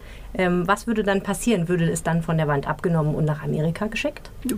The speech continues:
Speaker 2: es ist so, dass es das Eigentum wechselt. Das heißt, dann würde die Erbin bestimmen. Ich, es gibt, also, es gibt eine Haupterbin und offensichtlich gibt's noch eine Erbengemeinschaft. Das kann schon zum Problem führen, wenn du da ganz viele
Speaker 1: Hm.
Speaker 2: Beteiligte hast.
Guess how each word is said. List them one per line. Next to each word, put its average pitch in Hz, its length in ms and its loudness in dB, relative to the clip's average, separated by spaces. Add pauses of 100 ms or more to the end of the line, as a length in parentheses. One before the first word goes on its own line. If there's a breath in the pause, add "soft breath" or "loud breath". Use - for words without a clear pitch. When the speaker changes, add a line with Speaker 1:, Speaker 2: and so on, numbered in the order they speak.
Speaker 2:
es 120 280 -2
ist 143 120 0
so, 143 140 4
dass 185 120 0
es 175 120 -6
das 170 140 -4
Eigentum 131 460 2
wechselt. 113 300 -2
Das - 100 -2
heißt, 120 200 2
dann 131 260 2
würde 127 180 2
die 113 140 0
Erbin 127 300 2
bestimmen. 202 460 2
Ich, - 140 -12
es - 100 -8
gibt, - 280 -6
also, 123 220 0 (280 loud breath)
es - 80 -16
gibt - 140 -2
eine 123 120 0
Haupterbin 165 640 4
und 135 100 2
offensichtlich 135 440 -2
gibt's - 160 -2
noch 131 60 2
eine 123 100 2
Erbengemeinschaft. 127 720 0
Das - 180 -6 (200)
kann 175 260 2
schon 139 180 -2
zum 127 160 -4
Problem 139 380 2
führen, 160 300 2
wenn 135 120 2
du 127 100 2
da 120 120 2
ganz 127 200 0
viele 156 100 4
Speaker 1:
Hm. 117 60 2
Speaker 2:
Beteiligte 131 460 2
hast. 156 160 0